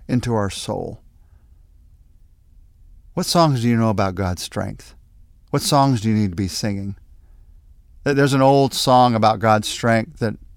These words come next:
I can remember singing to myself many, many times when I felt weak. It's from Psalm seventy-three, psalm that we'll look at after a while. "Whom have I in heaven but you? There's nothing on earth I desire but you.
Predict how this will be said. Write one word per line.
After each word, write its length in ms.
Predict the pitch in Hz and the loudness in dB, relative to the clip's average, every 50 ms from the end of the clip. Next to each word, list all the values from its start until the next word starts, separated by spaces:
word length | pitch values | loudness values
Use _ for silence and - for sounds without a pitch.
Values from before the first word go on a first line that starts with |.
| - - | -4 -2
I 120 | 120 123 | -2 0
can 160 | - 135 117 | 0 2 2
remember 280 | 113 110 113 110 104 104 | 2 2 2 0 0 -2
singing 320 | - - 120 117 117 113 110 | -2 0 0 2 2 2 2
to 60 | 110 | 0
myself 440 | 104 104 104 - 123 107 101 - 110 | 0 -2 -2 -2 -2 -2 -2 -2 -2
many, 500 | 110 117 123 127 127 127 123 123 120 - - - - - - | 0 0 2 2 2 2 0 0 -2 -6 -12 -20 -20 -10 -6
many 440 | 110 113 110 113 117 117 117 117 113 | -2 0 2 2 2 2 2 0 -2
times 440 | - - 110 104 101 98 92 85 | -2 0 0 2 2 0 0 -2
when 120 | 104 101 101 | -4 -4 -2
I 100 | 101 98 | -4 -4
felt 320 | - - 113 107 104 - | -4 -4 -4 -4 -4 -4
weak. 240 | 107 104 101 92 - - - - - - - | -6 -6 -6 -6 -8 -14 -20 -20 -16 -6 -4
It's 120 | 143 - | -2 0
from 140 | - 143 123 | 2 0 0
Psalm 320 | - - 147 143 135 131 | 2 4 4 4 4 2
seventy-three, 800 | - - 147 127 127 123 123 117 - - 143 135 123 113 101 98 - - - - - - - | 2 0 0 2 2 2 0 0 -2 -2 -2 0 0 0 -2 -4 -8 -14 -20 -20 -20 -20 -14
psalm 300 | - - - 139 127 127 | -6 0 2 4 4 4
that 100 | 127 - | 2 0
we'll 160 | 113 123 123 120 | 0 0 2 4
look 220 | 131 147 - 202 | 4 4 4 4
at 260 | 160 131 110 - - - - - - - - | 4 4 2 0 -2 -8 -20 -20 -18 -6 -2
after 280 | 123 117 - - 117 113 | -2 -2 0 0 -2 0
a 60 | 107 | 0
while. 460 | 104 104 104 104 101 104 104 95 - - - - _ - - - - | 0 0 0 0 -2 -4 -6 -10 -12 -18 -20 -20 _ -20 -20 -8 0
"Whom 180 | 160 170 175 | 2 4 4
have 140 | 165 147 135 | 4 4 4
I 160 | 139 135 139 | 4 4 4
in 100 | 135 127 | 4 2
heaven 280 | 120 135 131 123 123 117 | 4 2 4 4 2 0
but 260 | 101 131 104 - - | 0 -2 -6 -6 -8
you? 240 | 120 117 117 107 - - _ - - - - - _ _ _ _ _ - _ _ - _ _ - _ _ - _ - - - - - _ - | -6 -6 -6 -6 -10 -14 _ -20 -20 -20 -20 -20 _ _ _ _ _ -20 _ _ -20 _ _ -20 _ _ -20 _ -20 -20 -20 -20 -20 _ -6
There's 120 | - 123 117 | -4 -2 2
nothing 320 | 139 160 156 - 165 147 139 | 2 2 2 4 2 2 4
on 120 | 131 135 | 4 4
earth 160 | 135 135 123 | 2 2 4
I 100 | 135 120 | 2 2
desire 440 | 113 117 113 101 123 120 120 117 110 | 2 2 0 2 2 4 4 2 2
but 280 | 98 117 113 - - 170 | 0 -4 -6 -8 -10 -8
you. 220 | 160 - 147 | -8 -8 -8